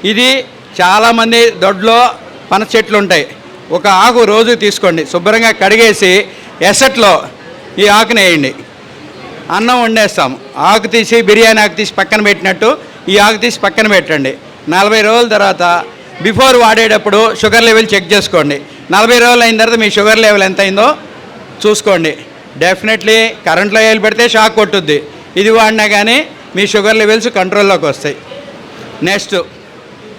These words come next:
ఇంకొకటి, ఖర్చు లేనిది, షుగర్ ఉన్నవాళ్ళు ఎవరైనా సరే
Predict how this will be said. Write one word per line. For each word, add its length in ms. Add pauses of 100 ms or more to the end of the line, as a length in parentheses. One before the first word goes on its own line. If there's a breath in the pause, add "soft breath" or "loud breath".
(540)
ఇంకొకటి, 440 (640)
ఖర్చు 260
లేనిది, 360 (720)
షుగర్ 200
ఉన్నవాళ్ళు 360
ఎవరైనా 380
సరే 380